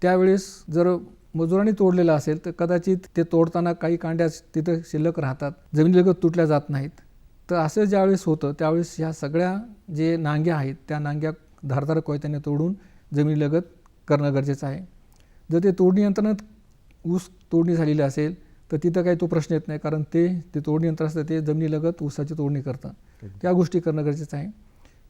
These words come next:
Speaker 1: त्यानंतर ऊस तुटून गेल्यानंतर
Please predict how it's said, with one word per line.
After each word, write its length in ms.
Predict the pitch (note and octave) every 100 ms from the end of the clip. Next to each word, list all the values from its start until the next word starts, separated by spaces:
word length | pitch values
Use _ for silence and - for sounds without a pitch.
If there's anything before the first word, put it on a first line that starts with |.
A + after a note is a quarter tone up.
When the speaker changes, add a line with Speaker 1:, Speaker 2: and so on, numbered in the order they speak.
| -
Speaker 1:
त्यानंतर 500 | F#3 G3 G3+ G3+ G#3 G#3+ F#3 - - _ -
ऊस 200 | F#3 G#3
तुटून 240 | G3 F#3 F#3+
गेल्यानंतर 580 | F3 E3+ D#3+ D#3 D3+